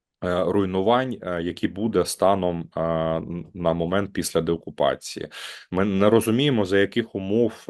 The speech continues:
як буде відбуватися деокупація. Е, і наразі, е, е,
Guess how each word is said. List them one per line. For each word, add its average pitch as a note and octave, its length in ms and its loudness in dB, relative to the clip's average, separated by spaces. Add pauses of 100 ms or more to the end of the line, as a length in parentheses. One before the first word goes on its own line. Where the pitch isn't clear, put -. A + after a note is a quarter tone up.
як F#2+ 260 2
буде E2+ 300 -6
відбуватися D#2+ 760 -2
деокупація. D2 1000 -2 (400)
Е, E2+ 180 4
і G2 180 0
наразі, A2 520 4
е, F#2 280 2
е, F2 600 4